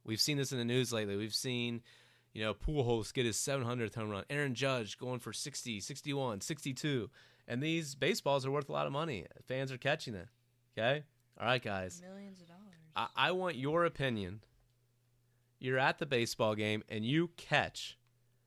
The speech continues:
Speaker 1: a valuable baseball. Albert Pujols hit seven oh three last night, okay? Uh, Judge, let's say you catch Judge's sixty-second home run. Caleb, I want you to start us off.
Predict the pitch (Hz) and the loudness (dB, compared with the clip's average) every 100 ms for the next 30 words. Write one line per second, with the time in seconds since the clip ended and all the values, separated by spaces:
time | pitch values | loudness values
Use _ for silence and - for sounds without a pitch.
0 | _ - 110 104 98 110 131 143 135 143 | _ -4 -2 0 6 6 8 4 4 4
1 | 123 110 - - 87 87 _ _ _ _ | 6 4 2 -2 -4 -6 _ _ _ _
2 | _ 95 107 107 120 113 107 117 - - | _ 0 0 0 0 0 0 -2 -4 0
3 | 110 110 104 - 107 98 92 104 95 85 | 2 2 0 0 0 0 -2 -2 -4 -4
4 | - _ _ _ _ _ _ _ - 95 | -10 _ _ _ _ _ _ _ -8 0
5 | 101 113 - _ _ _ - 98 98 98 | 2 0 -6 _ _ _ -4 2 4 6
6 | 98 98 98 _ _ - 113 110 107 117 | 4 4 0 _ _ -18 -4 4 6 6
7 | 107 - _ - 135 - 175 156 160 - | 0 -10 _ -4 -2 0 2 2 0 2
8 | 147 139 - 131 123 117 107 - - 156 | 2 2 -4 0 2 0 -2 -4 -2 -2
9 | 139 160 147 - 139 127 131 - 110 117 | -2 -4 -4 -2 -2 0 -2 -4 -2 0
10 | 113 110 95 85 90 _ _ _ _ - | 0 0 0 -4 -10 _ _ _ _ -6
11 | 120 123 127 117 123 123 131 110 135 120 | 0 4 4 2 0 -2 -2 -2 2 2
12 | 113 131 110 98 | 2 2 2 2